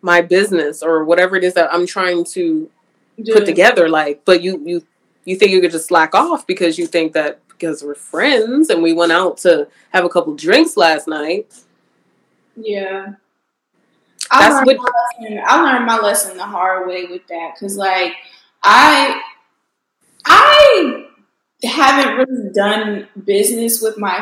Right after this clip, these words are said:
Speaker 2: friends, but I've done business with people that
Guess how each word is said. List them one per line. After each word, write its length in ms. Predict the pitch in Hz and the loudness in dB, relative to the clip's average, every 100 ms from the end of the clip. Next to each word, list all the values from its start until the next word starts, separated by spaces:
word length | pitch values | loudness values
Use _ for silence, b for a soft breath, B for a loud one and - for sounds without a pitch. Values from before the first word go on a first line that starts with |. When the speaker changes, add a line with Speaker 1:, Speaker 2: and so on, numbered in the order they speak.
| - | -8
Speaker 2:
friends, 500 | 196 196 208 214 208 | -10 -8 -8 -8 -10
but 140 | 196 196 | -6 -2
I've 220 | 202 202 | 0 0
done 240 | 208 202 | -4 -4
business 560 | 196 208 208 220 226 - | -2 0 0 -4 -6 -6
with 180 | 208 - | -10 -10
people 680 | 220 214 220 220 214 208 202 | -14 -12 -8 -6 -4 -6 -6
that 440 | 190 190 185 180 | -4 -2 -2 -4